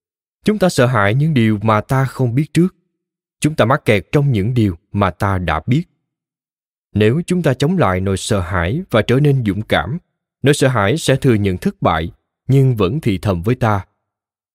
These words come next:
"Sẽ khó khăn lắm đấy nhé, có lẽ ngươi đang tự mãn." Nếu chúng ta chống lại sự trì trệ và sôi nổi, sự tự mãn sẽ chấp nhận thất bại, nhưng khi bạn đi ngang qua, nó vẫn thì thầm:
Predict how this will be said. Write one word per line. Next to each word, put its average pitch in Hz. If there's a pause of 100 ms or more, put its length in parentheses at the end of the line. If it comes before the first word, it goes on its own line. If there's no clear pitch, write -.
"Sẽ -
khó 135
khăn 107
lắm 113
đấy 123
nhé, 123 (380)
có 175
lẽ 113
ngươi 127
đang 113
tự 87
mãn." 92 (1400)
Nếu 117
chúng 185
ta 120
chống 147
lại 98
sự 110
trì 104
trệ 87
và 98
sôi 156
nổi, 90 (320)
sự 131
tự 123
mãn 107
sẽ 98
chấp -
nhận 92
thất -
bại, 82 (380)
nhưng 110
khi 104
bạn 92
đi 147
ngang 139
qua, 123 (280)
nó 110
vẫn 110
thì 95
thầm: 92